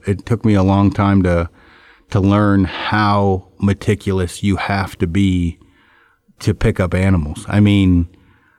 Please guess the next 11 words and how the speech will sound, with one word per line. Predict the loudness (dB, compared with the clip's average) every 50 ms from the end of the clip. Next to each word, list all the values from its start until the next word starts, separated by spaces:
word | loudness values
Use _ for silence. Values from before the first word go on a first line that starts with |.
| _ _ -8
you | -2 0 0 0
can | 2 2 2 4
know | 4 4 4 4
where | 4 4 4 2
a | 2
deer's | 2 2 2 2 2 2 2
at, | 0 0 0 0 -2 -4 -6 -10 -20 -10 -4
go | 0 0 0
take | 0 0 -2 0 -2
a | -4
piss, | -2 0 0 2 2 2 0 -4 -8 -14 -16